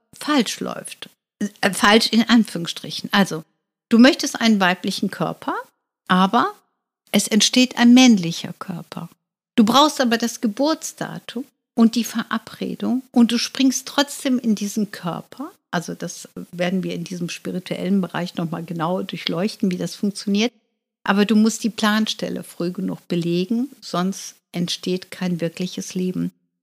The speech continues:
Und du kommst auf die Welt und du merkst, okay, ich habe zwar zu dem Körper zugestimmt, also auch zugestimmt, dass es ein männlicher Körper ist,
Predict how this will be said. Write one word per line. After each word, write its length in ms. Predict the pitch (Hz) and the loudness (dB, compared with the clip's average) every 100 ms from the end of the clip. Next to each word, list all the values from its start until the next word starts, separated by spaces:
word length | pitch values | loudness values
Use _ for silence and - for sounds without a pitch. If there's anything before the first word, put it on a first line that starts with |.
| _ _ - | _ _ 2
Und 160 | 208 | 4
du 40 | 220 | 6
kommst 320 | - 262 262 | 6 4 4
auf 120 | 247 | -2
die 200 | - 233 | -2 0
Welt 300 | 190 185 240 | 2 2 2
und 180 | 233 208 | -2 -2
du 60 | 202 | 0
merkst, 480 | 185 180 233 - - | 2 0 -2 -8 -14
okay, 520 | - 190 180 277 370 _ | -8 -4 -2 -2 -6 _
ich 220 | - - | -12 -2
habe 240 | 214 233 208 | 2 2 0
zwar 280 | - 202 | -2 -2
zu 180 | - - | -2 -4
dem 260 | 208 190 185 | -2 -2 -2
Körper 400 | - 180 - 180 | -2 -4 -4 -8
zugestimmt, 800 | - 247 196 - - 180 220 - | -4 -4 -2 -4 -4 -2 -2 -2
also 220 | 170 185 | -4 -4
auch 160 | 165 - | -8 -10
zugestimmt, 720 | - - 220 202 - 190 180 | -8 -2 0 -2 -2 -2 -2
dass 120 | 175 180 | -2 -6
es 180 | - | -4
ein 160 | 180 175 | 0 2
männlicher 520 | 180 240 220 196 165 | 4 4 2 -2 -8
Körper 420 | - 170 175 - 196 | -8 -8 -8 -8 -10
ist, 200 | - | -10